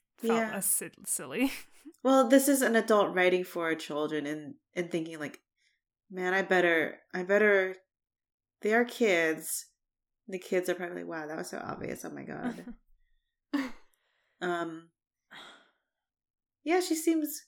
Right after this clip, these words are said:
Speaker 2: cool. I wish I knew more about her. She's, like, she's funny
Speaker 1: Yeah, when,
Speaker 2: sometimes.
Speaker 1: um,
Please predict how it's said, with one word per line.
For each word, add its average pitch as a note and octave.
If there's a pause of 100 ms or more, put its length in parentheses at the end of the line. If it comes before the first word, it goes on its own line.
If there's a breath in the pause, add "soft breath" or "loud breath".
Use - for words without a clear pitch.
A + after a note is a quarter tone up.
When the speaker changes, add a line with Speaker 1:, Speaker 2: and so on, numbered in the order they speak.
(280)
Speaker 2:
cool. D#4
I B3
wish C4
I A#3 (760)
knew A3
more A3+
about F#3
her. F#3+
She's, F#4+
like, G#4+ (240)
she's -
funny F#3 (840)
Speaker 1:
Yeah, A3
when, A3
Speaker 2:
sometimes. G#3+
Speaker 1:
um, G#3+